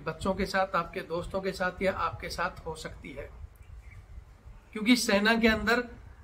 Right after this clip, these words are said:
हमारे ही बच्चे जाते हैं, जवान, किसान, middle class के, मजदूर के बच्चे, आम आदमी का बच्चा जो वहां पहुंचता है मेहनत करके,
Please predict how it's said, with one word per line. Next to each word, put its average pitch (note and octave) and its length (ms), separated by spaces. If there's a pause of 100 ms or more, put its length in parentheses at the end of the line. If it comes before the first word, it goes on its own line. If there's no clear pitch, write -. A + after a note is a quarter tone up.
(240)
हमारे G3 320
ही B3 120
बच्चे G#3 300
जाते F#3 280
हैं, F3 120
जवान, G3+ 420 (240)
किसान, G3+ 500 (480)
middle G3 280
class G3 300
के, G#3 140
मजदूर F#3 480
के G#3+ 140
बच्चे, G#3 420 (480)
आम A3+ 400 (560)
आदमी G3 340
का B3+ 80
बच्चा G#3+ 300
जो G3+ 160
वहां F3+ 180
पहुंचता F#3+ 400
है A3 180
मेहनत F3 420
करके, E3+ 340